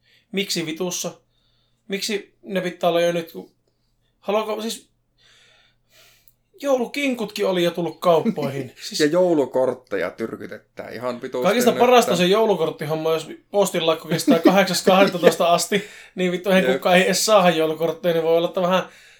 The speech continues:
Speaker 1: Voi olla, että joulukortit ei mene tänä vuonna oikeasti kaupaksi.
Speaker 2: Mm.
Speaker 1: Mutta voi myös olla, että se lakko loppuu ennen sitä, sehän on vaan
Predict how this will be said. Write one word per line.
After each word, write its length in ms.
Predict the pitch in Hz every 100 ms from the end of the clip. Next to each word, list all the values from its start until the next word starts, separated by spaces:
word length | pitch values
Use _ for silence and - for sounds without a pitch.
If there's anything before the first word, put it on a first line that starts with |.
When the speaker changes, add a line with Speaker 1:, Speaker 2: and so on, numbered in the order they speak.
| _
Speaker 1:
Voi 140 | 269 285
olla, 120 | 226
että 120 | 220
joulukortit 640 | 262 262 190 170 160 160
ei 60 | 165
mene 160 | 156 156
tänä 220 | 165 151
vuonna 160 | 143
oikeasti 260 | 143 143 -
kaupaksi. 540 | - 156 147 135 - 139
Speaker 2:
Mm. 280 | 131 123 131 _ _ _ _ _ _ - _ _ _ _ _ _
Speaker 1:
Mutta 220 | 170 160
voi 140 | 165 165
myös 140 | 175
olla, 140 | 175 170
että 80 |
se 60 | 170
lakko 260 | 165 165 170
loppuu 340 | 165 - 160
ennen 180 | 151 147
sitä, 140 | 156
sehän 180 | 151 151
on 80 | 147
vaan 280 | 151 147